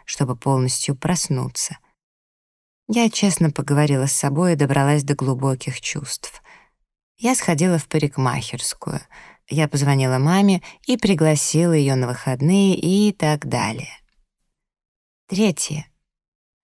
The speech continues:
Вспоминая прошедший день, ответьте честно,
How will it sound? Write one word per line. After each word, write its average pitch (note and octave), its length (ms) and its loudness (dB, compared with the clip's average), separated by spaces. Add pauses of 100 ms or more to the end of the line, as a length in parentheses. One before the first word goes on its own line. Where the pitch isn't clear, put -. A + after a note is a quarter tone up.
Вспоминая G3+ 600 4
прошедший F3+ 640 0
день, G#3+ 320 4
ответьте D3 540 -2
честно, F#3 600 -2